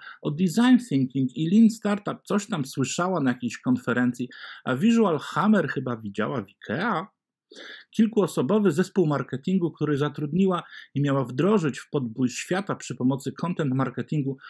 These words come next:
okazał się zespołem kumpli znajomych królika, o podobnych jak ona przygodach. Każdy chciał być dyrektorem, nikt rzemieślnikiem i profesjonalistą marketingu. Kariera Oliwii ko-, zakończyła się po prawie pół roku.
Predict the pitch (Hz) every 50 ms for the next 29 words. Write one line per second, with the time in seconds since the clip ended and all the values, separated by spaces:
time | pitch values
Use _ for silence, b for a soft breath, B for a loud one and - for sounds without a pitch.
0 | B B B 139 135 - 202 202 226 196 - - 156 147 139 143 - 165 160 139
1 | 127 127 - - - 165 160 131 - 139 135 127 113 123 123 123 127 123 123 113
2 | - - - 113 101 104 101 - - - - _ _ _ _ - 240 - 240 208
3 | 247 240 214 196 160 - - 104 - - 104 104 110 - - - 120 120 127 120
4 | 107 - - - _ _ _ _ B B B B B B B B B - 220 247
5 | 208 180 160 175 147 - - - 160 151 131 131 127 120 120 127 135 123 120 -
6 | - 135 117 110 110 113 - - _ _ _ _ - 135 139 151 151 127 117 120
7 | 117 113 123 117 117 120 113 - - - 131 135 156 147 - 131 127 127 120 -
8 | 131 127 - 135 - - 139 127 127 120 123 127 - - 123 113 113 110 104 -
9 | - 104 - - 113 101 101 - - _ B B B B B B B B B 175
10 | 180 247 269 269 262 233 - 170 175 214 247 240 226 220 202 - - - 180 -
11 | 160 - 196 185 - 180 165 - - 240 214 185 - - 190 - 160 - - 160
12 | 156 151 143 147 143 - - 147 127 120 120 113 - - _